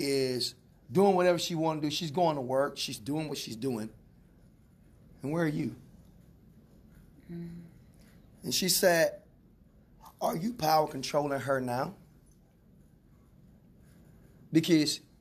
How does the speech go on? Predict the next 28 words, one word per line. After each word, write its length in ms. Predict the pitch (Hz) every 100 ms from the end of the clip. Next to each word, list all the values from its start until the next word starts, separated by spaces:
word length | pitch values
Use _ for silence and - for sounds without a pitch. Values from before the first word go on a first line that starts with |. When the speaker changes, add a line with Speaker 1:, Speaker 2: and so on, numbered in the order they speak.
| -
Speaker 1:
because 600 | 156 151 165 143 131 - - - - - - - - -
you 160 | 147 208
can't 300 | 233 226 233
control 720 | 175 160 202 214 165 135 131 - _ - - - -
what's 220 | 156 160
going 300 | 131 170 151
on 180 | 143 139
out 180 | 131 120
there 140 | 127
now. 320 | 123 156 127 - - - - - - - - - - - - -
So 180 | - 165
if 220 | 165 165
she's 340 | - 240 208
making 460 | 170 175 220 220 175
it 100 | 151
now 320 | 151 185 185
without 640 | 143 139 135 180 226 -
you, 260 | 139 117 113 120 _ _ _ _ _ - - - _ - - _ _ _ -
without 380 | 170 170 170
your 120 | 220 226
control, 640 | 208 - 214 202 127 120 - - - - _ _
without 360 | - 170 160 -
you 120 | 247
telling 300 | 233 214 196
her 120 | 165 143
everything 400 | 185 233 - 247
to 80 | 302
do, 360 | 180 160 147